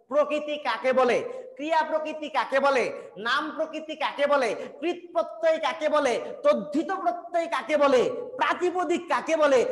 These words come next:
অথবা কৃদন্ত পদ কি, অথবা তদ্ধিতান্ত পদ কি, এই সবগুলো প্রশ্নের উত্তর কিন্তু একসাথেই দিয়ে দিবে, একটু serious হও।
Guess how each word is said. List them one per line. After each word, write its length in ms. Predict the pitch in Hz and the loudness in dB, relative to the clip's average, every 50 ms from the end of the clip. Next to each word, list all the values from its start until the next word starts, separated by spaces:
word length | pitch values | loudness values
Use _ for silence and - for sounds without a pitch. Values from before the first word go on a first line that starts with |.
| 269 247 - | -2 -4 -4
অথবা 300 | 254 262 320 302 311 - | -2 0 2 2 2 0
কৃদন্ত 600 | - - 311 359 330 370 359 370 359 349 349 359 349 349 | -2 -4 -4 -2 2 2 2 2 0 0 0 0 0 0
পদ 140 | 339 320 - - - - - | 0 -2 -2 -4 -8 -6 -2
কি, 140 | 311 339 320 269 214 - - - | 0 2 2 2 0 -4 -4 -4
অথবা 300 | - 254 - 320 320 330 | -4 0 0 2 2 0
তদ্ধিতান্ত 760 | 320 330 320 302 277 240 220 330 320 359 349 339 339 302 - 330 330 | 0 0 0 -2 -2 0 -2 0 0 2 0 0 0 0 -2 0 2
পদ 140 | 320 302 - - - | 2 2 2 0 -2
কি, 140 | 233 294 285 254 202 - 269 - - 277 | 0 0 0 0 -2 -4 -8 -4 -2 0
এই 80 | 302 285 | 0 0
সবগুলো 520 | - - 240 277 294 285 262 302 330 330 294 | -2 0 -2 -2 -2 0 -2 -2 -2 -2 0
প্রশ্নের 420 | 240 294 285 302 320 - 302 285 | 0 -2 -2 -2 -4 -6 -4 -4
উত্তর 340 | 294 - - - 294 262 233 | -4 -6 -2 0 0 0 2
কিন্তু 240 | 214 285 277 226 330 | 0 -2 -4 -4 -4
একসাথেই 600 | - 311 339 302 - - 277 269 - 269 269 254 | -2 -2 -2 -2 -2 -4 -6 -4 -4 -2 -4 -2
দিয়ে 220 | 208 226 254 254 | -2 2 2 2
দিবে, 220 | 247 240 277 330 349 370 | 2 2 0 0 0 0
একটু 280 | 359 - 359 - - 330 | 0 -2 -6 -6 -6 -6
serious 460 | - - 233 254 226 226 214 196 - - | -6 -6 -6 -2 0 2 2 2 0 -4
হও। 200 | - - 113 110 | -8 -10 -12 -12